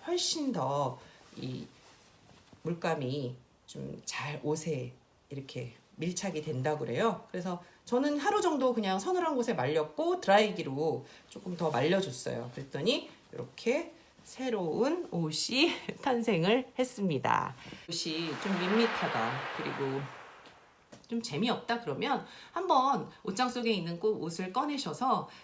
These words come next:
이렇게 저처럼 <laughs> 낙서를 해보시는 것도 좋을 것 같아요. 근데 제일 성공하는 게 그 레터링, 그러니까 뭐 알파벳이나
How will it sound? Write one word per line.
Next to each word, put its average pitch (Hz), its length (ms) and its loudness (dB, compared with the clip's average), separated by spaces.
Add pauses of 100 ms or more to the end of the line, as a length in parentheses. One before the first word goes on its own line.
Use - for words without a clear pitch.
(140)
이렇게 - 260 -8
저처럼 - 560 -2
<laughs> - 20 -6
낙서를 185 640 2 (440)
해보시는 233 440 0
것도 175 220 -2
좋을 143 240 -2
것 160 80 2
같아요. 131 440 -2
근데 143 260 0 (240)
제일 294 500 6
성공하는 339 600 4
게 247 340 4
그 165 520 0
레터링, 190 720 6
그러니까 139 260 -4 (240)
뭐 - 140 -4
알파벳이나 214 920 4